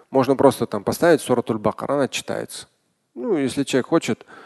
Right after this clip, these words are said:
потому что некоторые бывают, там, не знаю, раздраженные, где-то переутомленные, где-то, не знаю, напряженные, где-то конфликтующие между собой в семье. Здесь вот как раз этот хадис, ну,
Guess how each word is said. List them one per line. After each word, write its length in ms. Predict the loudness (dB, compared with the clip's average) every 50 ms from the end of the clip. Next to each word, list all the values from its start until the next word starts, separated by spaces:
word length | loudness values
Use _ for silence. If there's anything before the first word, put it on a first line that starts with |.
| -20 -20 -20 -20 _ -4
потому 160 | 0 0 0
что 140 | 0 0 0
некоторые 320 | 2 2 2 2 2 4
бывают, 380 | 6 6 8 8 8 6 4 2
там, 140 | 0 0
не 80 | 0 0
знаю, 340 | -4 -4 -6 -6 -4 0 2
раздраженные, 840 | 2 4 4 4 4 4 4 2 0 -2 -2 -4 -6 -6 -6 -6
где-то 320 | -6 -2 -2 -2 0 -2 -4
переутомленные, 1040 | -2 2 4 4 4 2 2 -2 -2 -2 -2 -4 -4 -4 -6 -6 -4 -4 -4 -6
где-то, 640 | -6 -2 2 2 2 2 4 6 6 6 6 4 2 -2 -10 -20 -20 -20 -20 _ -16
не 60 | -8
знаю, 160 | -4 -4 -2 -2
напряженные, 960 | -2 -2 0 2 2 2 2 0 -2 -2 -2 -4 -6 -4 -4 -4 -4 -4 -6
где-то 360 | -4 0 0 2 2 2 0
конфликтующие 920 | 0 0 -2 -2 0 2 2 2 2 0 -2 0 0 0 0 -2 -4 -6 -4
между 240 | -4 -4 -2 -4 -4
собой 340 | -4 -4 -4 -2 0 -2
в 60 | -2 -2
семье. 460 | -6 -8 -6 -6 -4 -4 -4 -4 -6 -8 -16 _ _ _ _ _ -20 -20 -20 -20 -20 _ -12
Здесь 340 | -6 2 4 4 4 4 2
вот 80 | -6 -4
как 100 | 0 2
раз 180 | 4 4 4 4
этот 240 | 4 4 4 2 0
хадис, 340 | 0 0 2 2 0 0 2
ну, 320 | 2 2 2 2 -2 -10